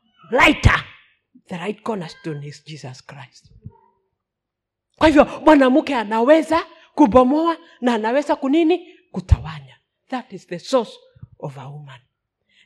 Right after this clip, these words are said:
And as I lay foundation today, we have come up to our voice. We have come up to our life. We have come up, tume-,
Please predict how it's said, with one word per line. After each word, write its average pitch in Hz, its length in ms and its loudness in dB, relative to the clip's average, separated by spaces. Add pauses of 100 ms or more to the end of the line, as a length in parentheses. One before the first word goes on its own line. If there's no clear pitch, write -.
And 277 140 -6
as 247 160 -4
I 247 120 0
lay 262 120 -2
foundation 180 640 -6
today, 147 440 -12 (960)
we 233 120 0
have 240 240 -2
come 262 240 -2
up - 160 -10
to 160 140 -12
our 160 140 -6
voice. 160 300 -8 (200)
We 262 100 0
have 247 260 -2
come 262 280 -2
up - 140 -10
to 170 120 -6
our 156 140 -6
life. 165 440 -14
We 240 120 -2
have 247 220 -2
come 262 220 0
up, 202 100 -8
tume-, 240 220 2